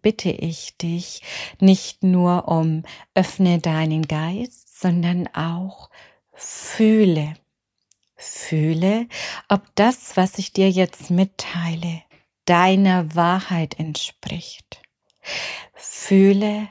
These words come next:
ob deine Seele jetzt schwingt. Macht dich dieses Wissen frei,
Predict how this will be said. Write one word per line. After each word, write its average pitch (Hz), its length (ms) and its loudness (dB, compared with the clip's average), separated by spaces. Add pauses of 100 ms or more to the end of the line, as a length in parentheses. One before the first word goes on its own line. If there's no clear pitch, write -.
(120)
ob 208 300 -2
deine 196 440 4
Seele 185 560 2
jetzt 160 360 -6
schwingt. 170 1120 -2 (260)
Macht - 540 -4
dich - 140 -12
dieses 202 480 -2
Wissen 202 380 0
frei, 190 800 -2